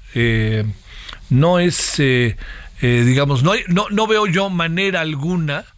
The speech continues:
de que acaben coincidiendo. Hay algo que es importante. Si no hay, si no hay un acuerdo, que esto es algo relevante, es que si no hay un acuerdo, así se dice, consensuado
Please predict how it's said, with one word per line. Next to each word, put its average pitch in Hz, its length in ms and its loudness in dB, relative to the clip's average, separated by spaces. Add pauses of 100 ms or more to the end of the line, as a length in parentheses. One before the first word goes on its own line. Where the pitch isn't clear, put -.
(400)
de 131 260 -2
que 165 320 -4 (300)
acaben 160 720 -6 (580)
coincidiendo. 151 760 -4 (360)
Hay 220 220 -2
algo 233 320 -4
que 190 120 -6
es 160 100 -4
importante. 135 600 -8 (380)
Si - 300 0
no 254 340 2 (260)
hay, 165 320 -2 (360)
si 143 300 0
no 180 200 2
hay 185 160 0
un 170 120 -2
acuerdo, 135 440 -2 (300)
que - 100 -2
esto - 160 0
es - 260 -2 (300)
algo 131 560 -2 (320)
relevante, 151 640 0 (300)
es 165 160 0
que 165 160 -4
si - 120 -2
no 190 100 2
hay 254 100 0
un 247 80 2
acuerdo, 147 400 -4 (320)
así 151 200 -2
se 160 120 0
dice, 131 320 -6
consensuado 185 920 0